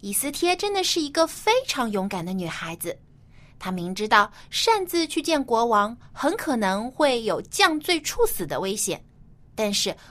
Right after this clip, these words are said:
为了解救她的族人，她愿意冒着生命的危险去做。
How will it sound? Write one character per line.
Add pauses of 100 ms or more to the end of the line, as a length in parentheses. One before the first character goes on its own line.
为
了
解
救
她
的
族
人， (300)
她
愿
意
冒
着
生
命
的
危
险
去
做。